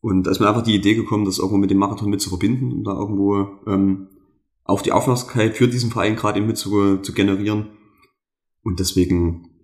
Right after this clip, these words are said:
ja, ist jetzt keine, keine Art Aufruf, aber wenn sich da irgendjemand angesprochen fühlt und da gerne mal, ähm, ja,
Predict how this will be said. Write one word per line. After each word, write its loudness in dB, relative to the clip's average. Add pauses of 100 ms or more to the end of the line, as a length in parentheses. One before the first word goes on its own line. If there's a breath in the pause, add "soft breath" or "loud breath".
ja, -10 (580)
ist -12
jetzt -2
keine, 0 (400)
keine -10
Art -4
Aufruf, 2
aber 0
wenn 0
sich -8
da -2
irgendjemand 0
angesprochen -6
fühlt -2
und 0
da -2
gerne -2
mal, 0 (600 loud breath)
ähm, 2 (440)
ja, -8